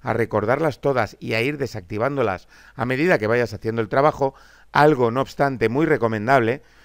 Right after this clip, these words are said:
pues te vendría muy bien obtenerla para añadir este tipo de funcionalidad dentro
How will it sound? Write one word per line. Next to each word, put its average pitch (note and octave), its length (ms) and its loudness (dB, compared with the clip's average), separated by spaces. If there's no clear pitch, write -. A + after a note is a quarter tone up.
pues C3 220 0
te C3 100 -2
vendría A#2+ 300 0
muy F#3+ 120 -2
bien C#3 200 0
obtenerla B2+ 580 -2
para F#3 220 4
añadir B2+ 420 0
este C#3 280 -2
tipo C#3+ 300 0
de C#3+ 100 4
funcionalidad B2 800 0
dentro C3 600 0